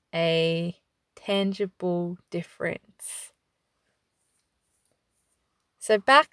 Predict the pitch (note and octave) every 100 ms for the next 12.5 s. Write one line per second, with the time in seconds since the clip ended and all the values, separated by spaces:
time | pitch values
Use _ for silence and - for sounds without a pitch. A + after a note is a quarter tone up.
0 | _ - C4+ A#3+ A#3 A3+ G#3 - - A3
1 | G#3 G3+ G3+ G3+ G3 - - _ _ _
2 | - F#3+ G3 - - G3 F#3+ F#3+ F#3+ -
3 | - - - E3+ E3 _ _ _ - F3
4 | D#3+ E3 D#3+ - - - F3+ F#3+ F#3 -
5 | G3+ F#3+ F#3+ F#3 F#3 F3+ F3+ - _ _
6 | - F3 - G#3+ G#3+ F#3+ - - - -
7 | - A3 A3+ A3 G3 - F3+ D#3+ E3 E3+
8 | - - F#3+ F#3+ - F#3+ F3+ F3+ F3 -
9 | - - G#3 G#3 _ _ _ _ _ _
10 | _ _ _ _ _ _ _ _ _ _
11 | - G#3+ - - A#3 A#3 - - A#3 G#3+
12 | G#3+ G#3 G#3 G3+